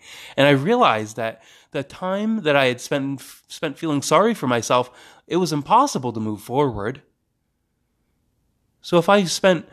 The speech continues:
four hours a day feeling sorry for myself in some way, that's four hours that I was not moving forward or progressing in any aspect of my life. So I'm going to have you consider today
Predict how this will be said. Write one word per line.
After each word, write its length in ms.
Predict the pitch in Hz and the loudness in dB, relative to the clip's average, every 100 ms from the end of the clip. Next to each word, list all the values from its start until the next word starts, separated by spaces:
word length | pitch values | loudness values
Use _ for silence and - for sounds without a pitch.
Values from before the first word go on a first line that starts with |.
| _ _ _ _ | _ _ _ _
four 280 | - 196 180 | 0 4 6
hours 320 | 165 160 147 | 6 4 2
a 40 | |
day 220 | 147 151 143 | -2 -2 -2
feeling 300 | 156 139 123 | -4 -6 -4
sorry 280 | 143 147 | -4 -4
for 140 | 180 143 | -4 -4
myself 400 | 123 113 117 113 | -4 -2 -4 -4
in 80 | 107 | -6
some 240 | 117 110 | -4 -2
way, 300 | 110 117 147 | 0 -2 -2
that's 180 | 196 202 | -4 -4
four 260 | - 160 | 2 6
hours 360 | 156 151 147 135 | 6 4 0 0
that 100 | 131 | 0
I 80 | 113 | 0
was 220 | 117 120 | 0 -4
not 200 | 131 117 | -4 -6
moving 300 | 123 110 104 | -6 -6 -8
forward 380 | - 120 127 117 | -6 -6 -4 -4
or 100 | 107 | -6
progressing 760 | 117 104 110 151 180 104 95 104 | -6 -6 -2 -2 -2 -8 -6 -6
in 100 | 110 | -4
any 260 | 113 113 | -2 -2
aspect 460 | 110 107 - 110 - | -2 -2 -6 -8 -8
of 100 | 101 | -8
my 160 | 101 | -8
life. 540 | 101 139 113 98 - - _ _ _ _ _ _ _ _ _ - | -6 -6 -6 -10 -18 -20 _ _ _ _ _ _ _ _ _ -8
So 500 | - 165 160 160 160 | 2 4 6 6 4
I'm 200 | 143 170 | 0 0
going 300 | 185 190 160 | 0 0 -2
to 220 | - 147 | -2 -2
have 240 | 139 151 | 0 -2
you 80 | 143 | -4
consider 480 | 139 120 - 135 123 | -8 -8 -8 -8 -10
today 480 | - 113 107 98 | -12 -8 -8 -8